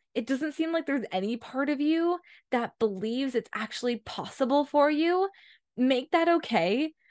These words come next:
But just know that as you get even more curious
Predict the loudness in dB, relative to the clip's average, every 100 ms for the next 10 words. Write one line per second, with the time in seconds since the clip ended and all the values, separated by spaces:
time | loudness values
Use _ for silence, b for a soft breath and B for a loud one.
0 | b 0 4 2 2 0 2 2 0 0
1 | 2 2 4 2 0 -4 -4 -2 -2 -4
2 | -8 -6 -4 -2 2 2 0 -6